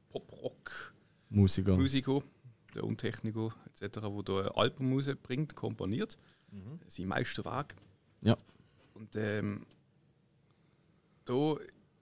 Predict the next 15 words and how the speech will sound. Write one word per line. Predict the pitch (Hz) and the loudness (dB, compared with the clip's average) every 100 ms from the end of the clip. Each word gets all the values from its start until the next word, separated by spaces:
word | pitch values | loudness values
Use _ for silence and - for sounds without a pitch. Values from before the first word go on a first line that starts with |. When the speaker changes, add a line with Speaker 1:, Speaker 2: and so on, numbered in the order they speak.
| _ | _
Speaker 1:
irgendwie | 151 160 151 143 | -8 2 4 6
dann | 143 135 127 | 6 4 4
Probleme | 127 156 185 | 4 8 8
kommt | 170 147 | 8 4
mit | 131 | 4
seiner | 135 123 | 6 6
Freundin, | - - 170 214 202 | 4 2 4 4 4
seiner | 165 139 131 127 | 4 4 6 8
Muse, | 139 196 247 - 226 226 220 - | 8 6 4 6 8 8 4 0
da | - | -4
bin | 151 | 0
ich | 147 | 4
ganz | 139 - | 4 4
rausgekommen | 185 - 165 156 | 2 4 4 4
und | 147 | 2